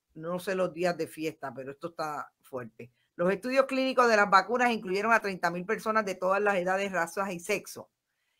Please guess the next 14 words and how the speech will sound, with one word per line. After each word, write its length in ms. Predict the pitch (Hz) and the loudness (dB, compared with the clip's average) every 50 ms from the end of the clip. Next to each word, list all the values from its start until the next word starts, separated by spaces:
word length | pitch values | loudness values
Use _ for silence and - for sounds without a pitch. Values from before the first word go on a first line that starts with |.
| _ _ _ | _ _ _
Ellos 460 | 214 226 240 226 262 269 262 - - | 2 2 6 8 8 8 8 4 -4
fueron, 760 | - - 247 254 254 240 214 196 190 196 196 214 240 - _ _ _ _ _ _ _ _ | -4 6 6 8 8 8 4 2 0 0 -2 -6 -12 -16 _ _ _ _ _ _ _ _
es 100 | 170 170 | -8 -6
una 160 | 175 180 185 | -4 -4 -6
explicación 720 | 185 185 - 185 180 180 160 156 - - 175 175 180 175 175 | -6 -6 -8 -6 -2 -2 -2 -2 -2 -4 -2 -2 -2 -2 -4
que 80 | 165 | -8
está 220 | - - - 156 156 | -8 -4 -4 -4 -2
dando, 760 | 151 151 151 151 147 143 165 160 147 139 131 117 113 117 - _ _ _ _ _ _ _ _ _ _ _ _ _ _ _ _ _ _ _ | -4 -6 -8 -8 -6 -4 -2 -2 -2 -4 -6 -8 -10 -14 -18 _ _ _ _ _ _ _ _ _ _ _ _ _ _ _ _ _ _ _
eh, 200 | - 156 156 147 | -8 -8 -6 -4
Gerardo, 680 | 139 156 160 170 185 185 170 151 139 127 127 120 117 - _ _ _ _ _ _ _ _ _ _ _ _ _ _ | -2 0 4 6 6 6 6 4 0 -6 -10 -10 -12 -16 _ _ _ _ _ _ _ _ _ _ _ _ _ _
eh, 1160 | - 160 165 156 151 151 147 147 147 143 147 143 143 143 139 139 139 139 139 139 135 135 135 135 - - _ | -8 -6 -6 -6 -6 -6 -6 -6 -6 -6 -8 -8 -8 -10 -10 -10 -10 -10 -10 -12 -12 -14 -16 -18 -20 -20 _
y 140 | 151 147 - | -20 -20 -12
quiero 340 | - 156 156 160 175 180 | -6 -6 -2 -2 -2 -4
completarla. 1120 | 175 165 170 156 - 165 151 151 - 175 175 175 175 156 151 143 135 123 120 123 - - | -4 -8 -12 -10 -8 -8 -8 -6 -2 0 0 2 0 0 -2 -6 -6 -6 -8 -10 -12 -16